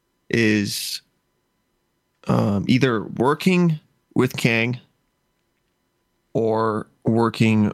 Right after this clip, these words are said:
with Ravana. Um, his attitude seems just a little off.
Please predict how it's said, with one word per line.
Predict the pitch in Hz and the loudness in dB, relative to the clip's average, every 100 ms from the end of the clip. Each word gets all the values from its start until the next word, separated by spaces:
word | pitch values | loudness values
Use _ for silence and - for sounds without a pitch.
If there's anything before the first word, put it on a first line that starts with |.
| - | 0
with | 107 98 104 - | 0 2 0 0
Ravana. | 107 98 98 87 80 - _ _ _ _ _ _ _ _ _ | 0 2 2 0 -2 -8 _ _ _ _ _ _ _ _ _
Um, | 107 107 104 95 - _ _ _ _ _ _ _ - | 0 2 2 0 -4 _ _ _ _ _ _ _ -2
his | 123 143 135 120 - - _ _ | 2 2 2 -2 -8 -14 _ _
attitude | 127 143 139 - 120 107 | -2 0 0 0 0 0
seems | - 117 110 107 | -2 -2 -2 -2
just | 104 - | -4 -2
a | 110 | -2
little | 107 107 95 | -2 -2 -2
off. | 101 80 - - - | -4 -4 -8 -14 -16